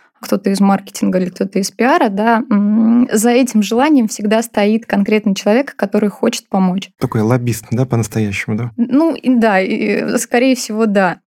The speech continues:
Speaker 1: И здесь это желание искреннее, совершенно точно. От этого уже возникает очень какая-то классная коллаборация. Здесь
Speaker 2: Мгм.
Speaker 1: скорее про,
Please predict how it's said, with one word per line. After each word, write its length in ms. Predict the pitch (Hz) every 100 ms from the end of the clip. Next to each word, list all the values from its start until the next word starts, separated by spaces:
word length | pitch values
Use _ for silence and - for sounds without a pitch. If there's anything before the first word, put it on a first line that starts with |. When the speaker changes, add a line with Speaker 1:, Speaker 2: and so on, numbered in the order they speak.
| -
Speaker 1:
И 160 | 277
здесь 320 | 220 254 302 -
это 240 | 226 226
желание 480 | 202 220 262 277 233
искреннее, 640 | - 202 196 - 185 180 190
совершенно 580 | - 202 - 214 202 208
точно. 420 | 285 370 - 214
От 100 | 208
этого 320 | 277 233 208
уже 200 | 208 226
возникает 480 | 220 208 208 240 226
очень 100 | 214
какая-то 320 | - - 208 -
классная 380 | 208 196 196
коллаборация. 760 | 196 208 196 208 190 185 - 277 220
Здесь 320 | 208 262 139
Speaker 2:
Мгм. 60 | 117
Speaker 1:
скорее 420 | 220 240 277 240
про, 600 | - - 226 233 240 233